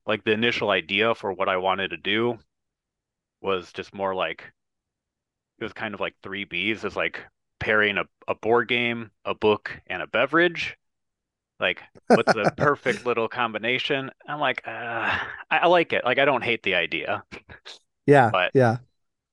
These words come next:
Speaker 1: but I wanted to keep it more open-ended.
Speaker 2: Yeah, I mean, that, why not? You know, it's kinda like Five Games for Doomsday, where it's just, it, it's a gimmick, but, you know, it, it, it's a,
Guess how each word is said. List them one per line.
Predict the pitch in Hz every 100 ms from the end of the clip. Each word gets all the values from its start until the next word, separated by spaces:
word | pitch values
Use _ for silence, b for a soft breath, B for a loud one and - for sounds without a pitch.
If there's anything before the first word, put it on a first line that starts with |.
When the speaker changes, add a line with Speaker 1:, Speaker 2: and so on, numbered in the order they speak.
| -
Speaker 1:
but | 127
I |
wanted | 135 135 120
to | 110
keep | 120 -
it |
more | 101 95
open-ended. | 90 90 80 78 - - - _ _ _ _ _ _ _ _ b b b
Speaker 2:
Yeah, | 175 359
I | 139 165
mean, | 175
that, | 196 202 -
why | 160 202
not? | 220 269 107
You | 135 131
know, | 123 123
it's | 147 -
kinda | - 185 180
like | 160 139
Five | 151 147
Games | 139 135 139
for | 120
Doomsday, | 113 117 123 110 98
where | 101 104 98 b b b _ -
it's | 131
just, | - 143 139
it, | 156 170
it's | 180
a | 165
gimmick, | 127 151 135 117 -
but, | 123 -
you | 123
know, | 104 110
it, | 131 127
it, | 80 -
it's | 147 147 -
a, | 151